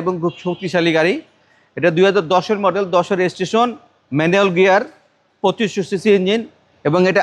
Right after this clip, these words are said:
আয়কর কিন্তু কম, only বাহান্ন টাকা আয়কর। নোয়া স্কয়ার জিআই প্রিমিয়াম, এটা দুই হাজার আঠারো মডেল, দুই হাজার একুশে রেজিস্ট্রেশন, হাইব্রিড গাড়ি। দুই দিন আগে গাড়িটার ব্যাটারি, রিকন্ডিশন ব্যাটারি, ফুল প্যাক ইনস্টল করা হয়েছে, সুতরাং আপনার ব্যাটারি নিয়ে কোনো রকম টেনশন নাই।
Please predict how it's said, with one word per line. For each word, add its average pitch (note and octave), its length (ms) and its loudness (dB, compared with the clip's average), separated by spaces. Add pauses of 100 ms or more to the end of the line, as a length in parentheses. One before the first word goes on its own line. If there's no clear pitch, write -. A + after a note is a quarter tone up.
আয়কর F3 400 -2
কিন্তু F3 180 -8
কম, C#3+ 240 -6 (220)
only E3+ 240 -6
বাহান্ন D#3+ 240 2
টাকা D#3 220 -2
আয়কর। C#3+ 300 0 (460)
নোয়া F3+ 240 2 (160)
স্কয়ার F#3+ 340 0
জিআই F3 260 0 (100)
প্রিমিয়াম, C3+ 360 -6 (340)
এটা C#3+ 180 -4
দুই E3 140 0
হাজার F3 160 2
আঠারো E3+ 400 0
মডেল, F3 340 0 (240)
দুই D3+ 140 0
হাজার D#3+ 160 2 (140)
একুশে E3+ 260 -2
রেজিস্ট্রেশন, E3+ 500 -4 (200)
হাইব্রিড C#3 420 0
গাড়ি। D#3 160 2 (460)
দুই D#3+ 140 0
দিন E3 160 0
আগে E3 140 0 (100)
গাড়িটার D#3+ 500 2
ব্যাটারি, D#3+ 400 0 (180)
রিকন্ডিশন E3 540 -6
ব্যাটারি, D#3+ 280 -2 (100)
ফুল F#3 160 -4 (140)
প্যাক F#3 180 2 (100)
ইনস্টল E3 320 -4
করা D#3+ 140 2
হয়েছে, D#3 300 0 (480)
সুতরাং F#3 340 0
আপনার F#3 320 0
ব্যাটারি F3+ 360 0
নিয়ে G#3 180 0
কোনো F3+ 140 -4
রকম E3+ 240 -4
টেনশন D#3 320 -2
নাই। E3+ 200 0